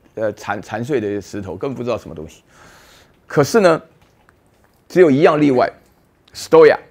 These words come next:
啊，大陆的斯多亚。斯多亚呢，它有，斯多亚是原来的这种拱形的圆柱，商场的意思。在离那个雅典的商场不远的地方呢，有那种圆柱。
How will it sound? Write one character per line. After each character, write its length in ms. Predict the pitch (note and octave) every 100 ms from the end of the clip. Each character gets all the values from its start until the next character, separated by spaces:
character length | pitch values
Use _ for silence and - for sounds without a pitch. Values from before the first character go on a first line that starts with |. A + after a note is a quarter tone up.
| _ _ _ _ _ _ _ _ _ -
啊， 100 | D#2+
大 140 | - A2+
陆 80 | G#2+
的 60 |
斯 180 | - -
多 120 | A#2 G#2+
亚。 120 | - - _ _ _ _ _ _ _ _
斯 180 | - -
多 160 | G3+ G#3
亚 140 | D3
呢， 300 | C#3+ C#3 C#3+ _ _ _ _ _ _
它 200 | - D3+
有， 260 | C#3+ A2 - _ _ _ _ -
斯 140 | -
多 100 | F#3+
亚 100 | F#3
是 80 | C#3
原 160 | C3+ C3
来 100 | C3+
的 160 | C3
这 120 | B2 A#2
种 180 | F#2 G2 _
拱 180 | - G2
形 200 | - A#2
的 80 | A#2
圆 260 | F#2+ F#2+
柱， 240 | - F2+ - _ _ _ _ _ _
商 320 | - E3+ F3
场 180 | D3+ E2+
的 80 | F2+
意 140 | F#2
思。 180 | - - _ _ _ _ _ _ _ _
在 160 | - D#3+
离 180 | C3+
那 120 | E3+ D#3
个 340 | C3 A2 A2
雅 240 | A2+ B2+
典 100 | D3
的 60 | A#2+
商 180 | C3+ D3
场 100 | A#2
不 120 | C3+
远 80 | G#2+
的 40 |
地 80 | G#2+
方 220 | G#2+ G#2
呢， 220 | G#2 G2 - _ _ _ _ _ _
有 160 | - C3
那 100 | D#3
种 220 | A2+ - - _ _ _ _
圆 300 | - A#2 B2+
柱。 200 | D#3+ B2